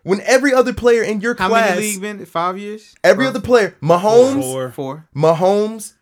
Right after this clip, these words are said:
Speaker 1: Wentz, and Goff have either competed for an M V P, have a Super Bowl M V P, or have been to a Super Bowl,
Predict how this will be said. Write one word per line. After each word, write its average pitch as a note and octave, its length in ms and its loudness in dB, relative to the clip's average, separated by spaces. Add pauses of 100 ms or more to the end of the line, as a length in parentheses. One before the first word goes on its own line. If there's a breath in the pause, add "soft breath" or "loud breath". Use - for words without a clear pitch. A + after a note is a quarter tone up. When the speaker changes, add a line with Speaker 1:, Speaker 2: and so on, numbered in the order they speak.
Speaker 1:
Wentz, E3+ 540 -4 (280)
and C#3+ 320 -6
Goff D#3 400 2 (140)
have B2+ 320 -4
either C#3 500 -2 (500)
competed G3 600 -8
for D#3+ 180 0
an B2+ 100 -4
M G3 180 -2
V G#3 140 -10
P, F#3 380 -10 (160)
have D3 200 0
a B2+ 40 -8
Super G3 280 -6
Bowl F#3 180 0
M F3 120 -4
V E3+ 80 -10
P, E3+ 320 -10
or C3+ 120 0
have A#2 140 -4
been D#3+ 200 -4
to E3 140 -10
a D3 60 -8
Super C3 280 -12
Bowl, E2+ 300 -8